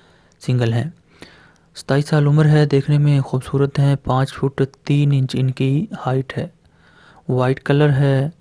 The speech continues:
अच्छी फैमिली से हैं, मुसलमान हैं, फ़िरका सुन्नी। इनकी जो कास्ट है, ये खोखर बरादरी से ताल्लुक़ रखती हैं और इस वक्त लाहौर में अपनी फैमिली के साथ रहती हैं।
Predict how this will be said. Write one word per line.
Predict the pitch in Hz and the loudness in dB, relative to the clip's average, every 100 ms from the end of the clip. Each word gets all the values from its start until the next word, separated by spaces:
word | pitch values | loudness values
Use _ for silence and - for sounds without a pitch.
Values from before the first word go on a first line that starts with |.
| _ _ _ _ - | _ _ _ _ -8
अच्छी | 139 - 147 | -6 -4 -4
फैमिली | - 131 127 135 | -2 -2 0 0
से | - 139 | -2 -2
हैं, | 139 | 0
मुसलमान | 127 - 127 123 123 139 | -2 -2 -2 -2 0 0
हैं, | 139 135 | 0 -2
फ़िरका | - 143 - 131 | -4 -4 -2 -2
सुन्नी। | - 123 135 143 | -4 -4 0 0
इनकी | 147 151 147 | 0 0 -2
जो | 139 139 | -2 -4
कास्ट | - 131 135 147 - | -2 -2 0 -2 -4
है, | 123 117 143 _ _ _ _ _ _ _ _ _ _ _ _ - | -6 -6 -10 _ _ _ _ _ _ _ _ _ _ _ _ -6
ये | 143 131 135 143 143 143 147 _ _ _ _ _ _ _ | -2 0 2 2 4 2 -2 _ _ _ _ _ _ _
खोखर | - 143 135 147 | -2 -2 -2 -2
बरादरी | 143 139 131 135 139 | 0 2 2 2 2
से | 139 | 0
ताल्लुक़ | 135 127 120 139 143 | -2 -2 -2 -2 -2
रखती | 139 - 139 | -4 -4 -6
हैं | 127 135 135 - _ _ _ _ _ | -2 -2 -4 -8 _ _ _ _ _
और | 143 143 151 151 - 151 | 0 2 2 2 -2 -4
इस | 147 131 | -4 -4
वक्त | 131 - - | -4 -4 -4
लाहौर | 131 127 123 123 135 147 | -2 -2 -2 0 0 2
में | 139 127 | 2 0
अपनी | 123 127 | -2 -6
फैमिली | 131 131 127 139 | -4 -4 -2 -2
के | 156 - | -2 -4
साथ | - 127 127 139 | -4 -6 -6 -4
रहती | 135 127 - 127 | -4 -4 -4 -6
हैं। | 127 | -6